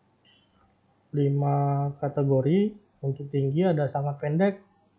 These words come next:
sedang, tinggi, dan sangat tinggi. Nah, kita klik dua kali di sini. Oke, akan keluar seperti ini, ya. Ini, sini kita close dulu.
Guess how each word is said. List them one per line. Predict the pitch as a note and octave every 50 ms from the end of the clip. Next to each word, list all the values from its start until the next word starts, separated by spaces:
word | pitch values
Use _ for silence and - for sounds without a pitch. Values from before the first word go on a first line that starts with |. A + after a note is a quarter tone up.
| _ _ _ _ _ _ _ _ _ _ _ _
sedang, | - D#3 D#3+ E3 F3 F3+ F#3 F#3 F3+ -
tinggi, | E3+ D#3+ E3 E3+ F3 D#3+
dan | D#3 D3 C#3+
sangat | C#3 C#3+ C#3 C#3+ C#3 C#3+ D#3+
tinggi. | D#3 D#3+ D#3 D3 C3+ B2 A2 - _ _ _ _ _ _ _ _ _ _ -
Nah, | E3 D#3
kita | D3+ E3+ E3 F3+ F3 F3
klik | F#3 F3+ F3+
dua | F3 F3 F3
kali | E3+ F3+ F#3 G#3 G3
di | F3+ -
sini. | - C#3+ C#3+ D#3+ E3+ - - _ _ _ _ _ _ _ _ _ _ _ _ _ _ _ _ _ _ _ _ _ _ _ _ _ _ _ _ _ _ _ _ _ _ _ _ -
Oke, | - F3 F3
akan | E3 E3 D#3 D#3 D3+
keluar | - D#3 D#3 D#3+ E3+ E3 - -
seperti | D#3+ - F3 D#3+ - D#3 D3+ D3
ini, | D#3+ E3+ D3+ D3
ya. | D3 C#3 - _ _ _ _ _ _ _ _ _ _ _ _ _ _ _ _ _ _ _ _ _ _ _ _ _ _ _ _ _ _ _ - _ - - - _ _ - - - _ _ _ _ _ - D3+
Ini, | C#3+ D3 C#3 C#3+ -
sini | - D3+ C#3+
kita | D3+ C#3 C#3+ C#3+ C#3 -
close | - C#3+ C#3 - -
dulu. | - C#3 C3+ C#3 D#3+ F#3+ G#3+ A#3 A#3 A3+